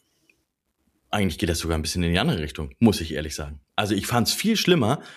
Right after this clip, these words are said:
auch wenn wir da gepunktet haben, auswärts in Mainz und das auswärts in Köln, da haben wir zwar jeweils gepunktet,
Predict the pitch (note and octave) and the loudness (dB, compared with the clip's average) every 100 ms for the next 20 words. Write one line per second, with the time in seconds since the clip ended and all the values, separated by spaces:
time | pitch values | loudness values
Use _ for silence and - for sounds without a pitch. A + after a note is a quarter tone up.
0 | - - A#2+ A#2 G#2+ F#2+ F2 E2 B2+ D3+ | -4 -2 2 4 4 4 2 0 -2 -2
1 | - D#2 E2+ - - - A#2 C#3 A2+ - | -2 -2 -2 -8 -20 -4 -2 2 0 2
2 | F#2+ F2+ G#2 A2 G#2+ - G2+ F#2+ F2+ - | 0 2 2 0 -4 -4 -4 -2 -4 -2
3 | G#2+ - G2+ E2+ F2 A#2 A2+ G#2+ E2 G2 | -2 -2 -4 -4 -2 0 0 0 0 0
4 | G#2 - F2 E2+ A2 F#2 - E2 A2+ A2 | -2 -2 -2 0 0 -2 -4 -6 -4 -4